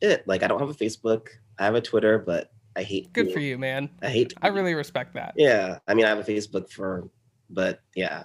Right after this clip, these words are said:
Speaker 1: Joe Vakai does not have a Facebook, and he probably will never have
Speaker 2: Yeah.
Speaker 1: one. <laughs> Uh, but yeah, I have a
Speaker 2: <laughs>
Speaker 1: Twitter, and I don't like tweeting, so it's just there because it needs to be there,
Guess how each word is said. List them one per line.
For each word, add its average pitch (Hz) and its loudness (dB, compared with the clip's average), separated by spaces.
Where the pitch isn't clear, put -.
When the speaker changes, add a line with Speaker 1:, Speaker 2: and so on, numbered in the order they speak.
Speaker 1:
Joe 113 2
Vakai 107 2
does 92 -4
not 95 -2
have 98 -6
a 98 -8
Facebook, 95 -6
and 90 -8
he 95 -10
probably 104 0
will 98 -6
never 90 -6
have - -8
Speaker 2:
Yeah. 139 0
Speaker 1:
one. 98 -4
<laughs> - -4
Uh, 104 4
but 95 0
yeah, 90 -2
I 196 2
have 110 4
a 127 0
Speaker 2:
<laughs> - -
Speaker 1:
Twitter, 131 4
and 107 2
I 95 -2
don't 104 4
like 95 0
tweeting, 98 -2
so 87 -4
it's 87 -4
just 87 -6
there 82 -2
because - -8
it - -10
needs 92 -8
to 82 -16
be 95 -4
there, 95 -4